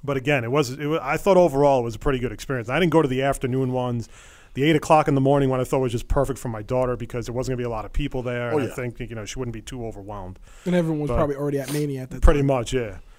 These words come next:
Speaker 2: And Monday morning is when I bought my belt, and me and Andrew went down there, and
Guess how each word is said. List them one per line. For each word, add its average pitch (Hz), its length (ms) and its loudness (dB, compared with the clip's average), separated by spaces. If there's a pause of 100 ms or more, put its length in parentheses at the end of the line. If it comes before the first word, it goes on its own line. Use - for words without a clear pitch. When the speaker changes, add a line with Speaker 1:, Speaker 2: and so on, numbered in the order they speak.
(140)
Speaker 2:
And 127 380 -10 (100)
Monday 160 320 -2
morning 156 480 -2 (220)
is 117 120 -8
when 131 140 -2
I 131 60 0
bought 120 220 -2
my 101 100 -10
belt, 120 460 -2
and 107 140 -12
me 123 140 -6
and 123 80 -6
Andrew 123 480 -4
went 110 180 -4
down 120 260 0
there, 123 260 -2
and 120 160 -6